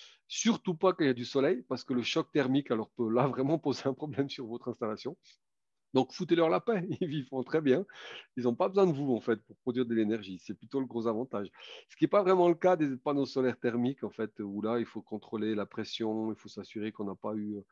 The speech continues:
une surtempérature, il faut, faut s'assurer que les alarmes ne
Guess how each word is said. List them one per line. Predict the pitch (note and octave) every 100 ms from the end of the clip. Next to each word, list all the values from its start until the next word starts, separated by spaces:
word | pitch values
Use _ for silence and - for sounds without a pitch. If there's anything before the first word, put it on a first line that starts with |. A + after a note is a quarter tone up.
| _ - _ -
une | G#2+
surtempérature, | - - A2 G#2 G#2 G#2 - A#2+ A#2
il |
faut, | - G#2
faut | - -
s'assurer | G#2+ - A2+
que | G#2
les | G2+
alarmes | G#2 G#2+ G#2
ne | G2